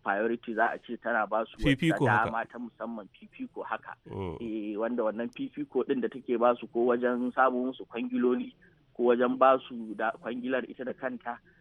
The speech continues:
Speaker 1: ko kuma wajen sama musu dama su gana da wasu manya-manyan 'yan siyasa domin su samu wasu bukatu nasu na daban.
Speaker 2: To, za a ji kashi na biyu na wannan hirar da Doctor Sufyan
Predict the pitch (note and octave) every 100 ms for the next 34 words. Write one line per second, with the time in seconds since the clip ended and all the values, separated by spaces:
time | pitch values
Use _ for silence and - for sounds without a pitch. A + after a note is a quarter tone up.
0 | - _ C3 B2 - B2+ B2 B2 B2+ B2
1 | B2 B2+ B2+ B2 - B2+ B2+ A2 A#2+ -
2 | A2+ A2+ A#2 B2 B2 A#2+ G#2+ G2 A#2 A#2+
3 | G#2+ G2 A2+ - B2 B2 A#2 A#2+ A#2+ G#2+
4 | A#2 B2 B2+ G2+ A#2 A#2+ A#2 A#2 - -
5 | - G#2 G#2 A#2+ - - G#2+ A2 A2+ -
6 | B2 A#2+ A#2+ A2 G2+ - F#2+ - A2+ A#2
7 | A#2 G#2+ G#2+ - G2 - _ - - _
8 | _ _ _ - - - _ - D3+ E3
9 | - F3+ G#3 D#3+ E3 F3 E3+ F3 D#3 F#3+
10 | - D3+ B2+ A#2+ B2+ C3+ - C#3+ D3+ C3+
11 | C3 C3+ C3 D3 D3+ C3+ A#2+ G#2 G2+ -
12 | G#2+ G2+ - - D3 C#3+